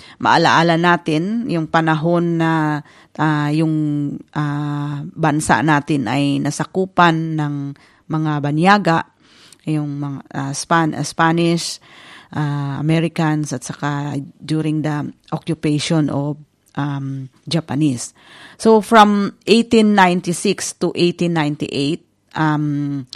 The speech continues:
the, uh, Philippines, uh, was on a revolutionary, um, era. Uh, in nineteen, in eighteen ninety-eight, it's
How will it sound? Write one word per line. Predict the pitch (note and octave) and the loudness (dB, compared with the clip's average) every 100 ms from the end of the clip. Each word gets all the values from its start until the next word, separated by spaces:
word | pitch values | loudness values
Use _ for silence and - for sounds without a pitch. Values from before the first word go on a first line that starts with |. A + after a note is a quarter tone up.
| - | -18
the, | - D#3+ C#3+ - | -4 -2 0 -4
uh, | - D3+ C#3+ C#3+ C#3+ C3 - | -6 -4 -2 -2 -4 -6 0
Philippines, | G3+ F#3+ E3+ D#3 D#3 D#3 - - | 2 2 2 2 2 -2 -6 -2
uh, | C#3+ C3+ C3 C3 _ _ - | -2 0 -2 -6 _ _ -4
was | D#3 - | -2 0
on | - D3+ | 2 2
a | B2+ C3+ | 2 2
revolutionary, | E3+ C#3 D3+ D#3 D#3+ D#3 C#3+ C#3 C#3 C3+ C3 - _ - | 0 0 -2 -2 0 0 0 0 -2 -4 -6 -14 _ -10
um, | C#3 C3+ C3 C3 B2+ B2+ | -8 -6 -6 -8 -8 -8
era. | - F3+ E3 D3 B2 _ _ - - - - - | 2 4 4 0 -4 _ _ -20 -20 -20 -20 -6
Uh, | D#3+ D#3 D#3 D#3 D3+ C#3 _ _ - - _ _ _ _ _ - | -2 0 0 0 -2 -6 _ _ -20 -20 _ _ _ _ _ 0
in | F3 | 2
nineteen, | F#3+ G3 G3 G3+ G3 G3 F#3+ | 4 4 4 4 4 2 0
in | - F3+ D3 | 2 2 4
eighteen | E3 A#3 A#3 G#3+ | 6 6 4 4
ninety-eight, | F#3 F3+ F3+ A2 D3+ F#3 _ _ _ | 4 2 -2 -2 -2 -2 _ _ _
it's | - D3+ - - - | -8 -8 -6 -10 -10